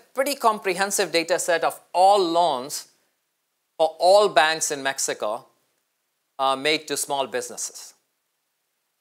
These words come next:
So all loans by all banks, uh, over this, uh, ten-year period. Okay?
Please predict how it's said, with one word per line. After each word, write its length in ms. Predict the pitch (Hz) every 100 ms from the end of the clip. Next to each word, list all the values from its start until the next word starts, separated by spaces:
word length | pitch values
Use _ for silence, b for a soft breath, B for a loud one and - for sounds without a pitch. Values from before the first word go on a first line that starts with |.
| _ _
So 120 | 156
all 300 | 156 185 226
loans 300 | 196 190 180
by 360 | - 139 147 143
all 220 | 160 175 180
banks, 540 | 143 139 143 - - _ _ _ _
uh, 460 | 131 123 123 120 123 - _
over 260 | 147 147 147
this, 320 | 127 123 -
uh, 380 | 120 120 113 113 - _ _ _ _ _ _ _ -
ten-year 340 | 143 127 107
period. 460 | - 113 92 57 - _ _ _ _ _ _ _ _ _ _ _ _ _ _
Okay? 220 | - 113